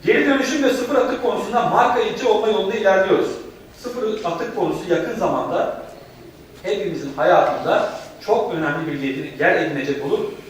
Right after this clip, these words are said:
bu alanda sahaya erken çıkan belediyelerin büyük avantaj kazanacağı da aşikardır. İstanbul'da sıfır atık belgesi alan ilk belediyeyiz. Bu alanda iki bin yirmi bir yılında yapacağımız yeni çalışmalarla beklentinin çok üzerinde bir verim elde edeceğimizi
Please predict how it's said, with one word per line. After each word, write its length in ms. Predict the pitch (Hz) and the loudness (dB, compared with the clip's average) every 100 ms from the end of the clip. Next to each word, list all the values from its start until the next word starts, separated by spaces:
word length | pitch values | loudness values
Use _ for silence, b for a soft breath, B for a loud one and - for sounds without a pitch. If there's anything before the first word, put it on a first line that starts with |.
| - 147 | -14 -2
bu 160 | 247 | 2
alanda 360 | 196 - 147 147 | 4 2 0 -2
sahaya 360 | 147 147 170 | -2 2 2
erken 440 | 175 143 147 185 180 | 2 0 0 -2 -4
çıkan 360 | - 143 - | -6 -6 -2
belediyelerin 840 | 143 160 160 139 131 127 - - - - - | 0 2 2 0 0 -2 -2 -4 -10 -16 -10
büyük 200 | 214 214 | -6 -2
avantaj 440 | - 147 180 175 | 0 0 0 0
kazanacağı 520 | 151 143 135 127 131 127 | -2 -4 -4 -2 -2 2
da 100 | 131 | 4
aşikardır. 560 | 127 123 143 - - - - - - - | 4 4 2 2 0 -6 -12 -18 -20 -14
İstanbul'da 520 | - - 226 220 185 | -6 0 2 2 0
sıfır 260 | - 226 220 | 0 -2 -2
atık 300 | - 208 - | 0 0 2
belgesi 380 | 170 165 180 - | 4 4 2 2
alan 240 | 156 - - | 2 0 -2
ilk 160 | - - | -6 -4
belediyeyiz. 720 | 165 139 113 117 - - - - - - - - | 0 0 0 -4 -4 -10 -16 -20 -20 -20 -20 -16
Bu 140 | 143 220 | 2 6
alanda 540 | 208 180 190 208 - - | 6 4 4 4 4 0
iki 120 | - 185 | -6 -6
bin 140 | 180 | -4
yirmi 200 | 180 180 | -2 -2
bir 160 | 214 180 | 0 0
yılında 220 | 160 139 | 0 2
yapacağımız 560 | 143 147 165 160 156 | 0 0 0 0 0
yeni 180 | 139 175 | -2 -2
çalışmalarla 680 | - 120 - 139 170 165 143 | -2 -2 -4 -2 0 2 2
beklentinin 560 | 143 143 170 165 180 - | 2 2 -2 -4 -4 -4
çok 260 | 220 220 | -2 -2
üzerinde 340 | 160 160 143 147 | -2 -2 -2 -2
bir 140 | 147 | -2
verim 260 | 143 - 165 | 0 0 0
elde 260 | 143 143 | 0 0
edeceğimizi 640 | 139 135 127 - - - | 0 -4 -8 -2 0 0